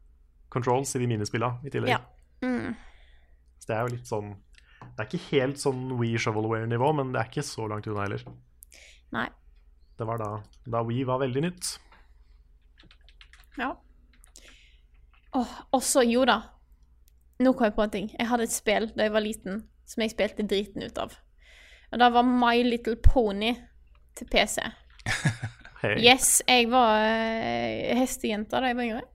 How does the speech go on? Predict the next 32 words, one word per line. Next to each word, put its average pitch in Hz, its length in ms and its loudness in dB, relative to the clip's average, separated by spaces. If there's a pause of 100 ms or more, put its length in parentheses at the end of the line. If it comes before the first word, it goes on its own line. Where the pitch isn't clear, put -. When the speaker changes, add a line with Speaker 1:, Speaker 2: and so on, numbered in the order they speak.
(260)
Speaker 2:
Eh, 294 320 4 (140)
og 277 80 -2
da 285 100 2
var 262 400 2
My 262 160 2
Little 240 220 -2
Pony-spillet 226 520 -2
var 190 300 4
dritkult. - 800 -4 (580)
Eh, 226 800 -2 (480)
det 220 80 -4
var 220 100 4
det 208 80 2
jo, 196 80 -2 (240)
det - 220 -8
var 208 100 0
da 208 80 0
den 202 80 -6
originale 226 720 4 (500)
My 226 160 0
Little 208 220 -4
Pony-greiene 196 500 -2
gikk 208 160 -4
før, 190 300 -2 (340)
før 202 220 -4
Bronies 196 360 -4
og 196 120 -4
alt - 100 -16
dette 208 220 -6
her - 80 -18 (500)
skjedde. 226 320 0 (1040)
Da 339 160 6